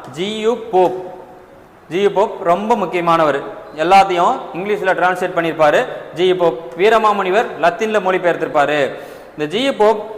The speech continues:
பரிதிமார் கலைஞர் எழுதின தனிப்பாசுர தொகைங்கிற நூலையும் ஆங்கிலத்துல மொழிபெயர்த்திருக்காரு. அந்த தனிப்பாசுர தொகையில தான் அவரோட பெயர் என்ன? பரிதிமார் கலைஞரோட பெயர் வி கே சூரியநாராயண சாஸ்திரி. அதை பரிதிமார் கலைஞர்னு தமிழ் படுத்தினதும்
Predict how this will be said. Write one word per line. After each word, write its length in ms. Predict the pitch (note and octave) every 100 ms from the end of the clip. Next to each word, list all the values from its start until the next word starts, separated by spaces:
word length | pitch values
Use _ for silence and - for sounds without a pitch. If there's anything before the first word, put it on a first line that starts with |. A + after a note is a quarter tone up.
| -
பரிதிமார் 440 | E3+ G3+ C4 C4+ B3+
கலைஞர் 320 | A#3 A3 G#3
எழுதின 360 | F#3+ F#3 F3 F3+
தனிப்பாசுர 480 | A#3+ A#3+ A3+ A3+
தொகைங்கிற 440 | A3+ G3 G3 F#3+ F#3
நூலையும் 420 | F3+ E3+ G3+ B3 D3
ஆங்கிலத்துல 600 | F#3 G3+ F#3+ D#3 E3 B3 -
மொழிபெயர்த்திருக்காரு. 800 | D#3+ F3 F3+ E3+ D#3+ D#3+ D#3 F3 - -
அந்த 200 | C#3+ D3+
தனிப்பாசுர 600 | D3 D3+ G#3+ A#3 G#3+ G3+
தொகையில 340 | F3+ E3+ E3 D#3+
தான் 300 | D#3+ E3+ E3+ - -
அவரோட 320 | C#3 D#3 D3+ D3
பெயர் 260 | F#3 G3
என்ன? 300 | F3+ F#3+ D#3
பரிதிமார் 560 | B2 D#3+ G#3 G#3+ G3 E3+
கலைஞரோட 420 | F3+ F3 E3+ D#3+
பெயர் 380 | E3 E3 F#3 D#3+
வி 140 | F#3
கே 160 | F3+ G3
சூரியநாராயண 640 | - F3+ G3 F#3 E3 E3
சாஸ்திரி. 500 | C#3+ D#3+ D#3 D#3 D#3 D#3
அதை 200 | C3+ C3+
பரிதிமார் 560 | D3+ F3+ G3+ F#3 G3 F#3
கலைஞர்னு 360 | E3 E3 F3
தமிழ் 240 | D#3+ E3 F3+
படுத்தினதும் 380 | D#3 C#3 D#3